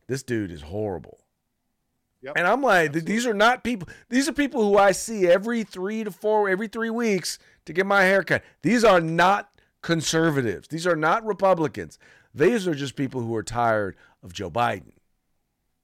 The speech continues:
Speaker 2: Now, now, Craig, I've, I've got a question for you. And, and,
Speaker 1: Yeah.
Speaker 2: and you know I'm about as, you know, non-racist as they get. Um,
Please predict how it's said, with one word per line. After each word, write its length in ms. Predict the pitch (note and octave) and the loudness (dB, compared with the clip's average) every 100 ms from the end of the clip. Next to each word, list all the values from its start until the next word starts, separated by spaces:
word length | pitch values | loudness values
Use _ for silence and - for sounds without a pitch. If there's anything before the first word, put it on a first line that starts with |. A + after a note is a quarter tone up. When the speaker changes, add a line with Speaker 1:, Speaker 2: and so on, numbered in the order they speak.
| _ _ _ _ - | _ _ _ _ -16
Speaker 2:
Now, 100 | C#3+ - _ | -16 -16 _
now, 80 | C3+ | -18
Craig, 280 | C3 C3+ B2 | -12 -10 -10
I've, 160 | A#2+ _ _ _ _ _ _ _ B2+ | -14 _ _ _ _ _ _ _ -18
I've 140 | A#2 | -16
got 100 | A#2+ | -18
a 40 | |
question 300 | A2 G#2+ - - | -18 -20 -20 -20
for 140 | G#2+ | -20
you. 100 | G#2+ A#2+ | -18 -18
And, 120 | B2+ | -18
and, 140 | B2+ F#2 | -14 -12
Speaker 1:
Yeah. 100 | D#2+ | -12
Speaker 2:
and 140 | B2 | -14
you 60 | B2 | -20
know 200 | A#2+ A2 | -18 -16
I'm 280 | A2 A2 G2+ _ _ _ _ _ | -18 -20 -20 _ _ _ _ _
about 240 | A2+ A#2+ A2+ | -18 -16 -16
as, 180 | G#2+ G#2 A#2 | -20 _ _
you 100 | A2+ A2 | -20 -20
know, 0 | |
non-racist 600 | A2 A2 G#2+ G#2 - - | -18 -18 -16 -20 -20 -20
as 100 | G#2 | -20
they 120 | G2 G2+ | -20 -18
get. 260 | A2+ A2 _ A2 | -16 -18 _ -18
Um, 320 | G#2 G2 | -18 -18